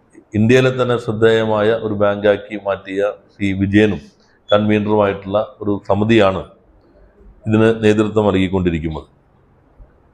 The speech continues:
ഇപ്പോൾ ആയിരം ഏക്കറിലധികം നമുക്ക് തരിച്ചു കിടന്ന ഭൂമി നെല്ലിലേക്ക്, നെൽകൃഷിയിലേക്ക് എത്തിക്കാൻ കഴിഞ്ഞു. ആയിരത്തി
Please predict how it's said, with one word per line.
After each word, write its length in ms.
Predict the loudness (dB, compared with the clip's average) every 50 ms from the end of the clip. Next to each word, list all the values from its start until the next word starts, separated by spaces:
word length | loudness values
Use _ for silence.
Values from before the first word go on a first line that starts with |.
| _ _ _ _ _ _ _ _ _ _ _ -8 -2
ഇപ്പോൾ 140 | 2 4 4 4
ആയിരം 280 | 4 4 2 2 0 0 -2
ഏക്കറിലധികം 640 | -2 -2 -2 -2 0 2 2 2 2 0 -2 -2 -4 -4 -4
നമുക്ക് 280 | -4 -4 -4 -4 -4 -6 -2 0
തരിച്ചു 320 | 0 0 0 -2 -4 -2 0 2
കിടന്ന 320 | 2 2 0 -2 -2 -4 -4 -4 -10 _ _ _ _ -6 0 0
ഭൂമി 280 | 0 2 0 -2 -4 -6 -10 _ _ _ -2 0
നെല്ലിലേക്ക്, 580 | 2 2 4 4 4 4 2 0 -2 -4 -4 -4 -2 0
നെൽകൃഷിയിലേക്ക് 640 | 0 0 0 -2 -4 -4 0 2 2 2 2 0 0 -2
എത്തിക്കാൻ 340 | -4 -4 -4 -2 0 0 0 0
കഴിഞ്ഞു. 280 | -2 -2 -2 -4 -8 -14 -16 -20 _ _ _ _ _ _ _ -20 -20 _ _ _ _ 0 2
ആയിരത്തി 340 | 4 4 4 2 0 -2 -2